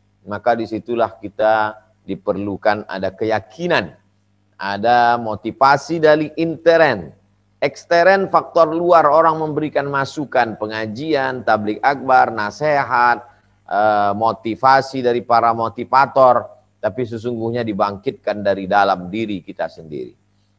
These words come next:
Poin yang keenam, yang terakhir, bahwa kita selalu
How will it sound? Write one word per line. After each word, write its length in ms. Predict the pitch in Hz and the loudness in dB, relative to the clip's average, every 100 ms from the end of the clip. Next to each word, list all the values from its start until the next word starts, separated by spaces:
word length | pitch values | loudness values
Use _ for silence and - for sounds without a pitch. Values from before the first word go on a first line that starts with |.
| _ - | _ -4
Poin 160 | 156 | -2
yang 240 | 190 190 180 | 0 -2 0
keenam, 400 | 180 175 160 160 | 0 2 2 0
yang 160 | 160 151 | -2 -2
terakhir, 640 | 151 151 143 139 127 117 104 _ _ _ _ - | 2 4 4 4 2 0 -4 _ _ _ _ -4
bahwa 400 | 120 127 127 123 120 | -2 2 4 4 4
kita 400 | - 104 117 110 | -2 -4 -2 -2
selalu 880 | 117 110 104 107 113 127 131 135 | -2 -2 0 -2 -2 -2 -4 -6